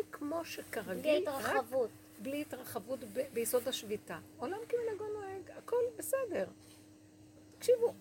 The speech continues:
Speaker 1: אני ממשיכה ללכת רגיל, אני נוסעת באוטובוס, אני עושה זה, הכל רגיל. רק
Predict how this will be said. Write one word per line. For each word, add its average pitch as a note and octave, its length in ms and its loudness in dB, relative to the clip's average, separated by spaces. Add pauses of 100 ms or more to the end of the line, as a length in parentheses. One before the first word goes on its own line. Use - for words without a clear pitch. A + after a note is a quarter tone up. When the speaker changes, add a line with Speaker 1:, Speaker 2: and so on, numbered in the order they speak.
Speaker 1:
אני A#3 420 2
ממשיכה E4+ 440 0
ללכת A3 440 6
רגיל, G4 400 12
אני A#3 100 4
נוסעת A#3 280 4
באוטובוס, C4 760 4
אני G3+ 160 -2
עושה - 260 -2
זה, D#4+ 360 6
הכל G4 200 4 (200)
רגיל. A#4+ 320 12 (1000)
רק C#4+ 380 -2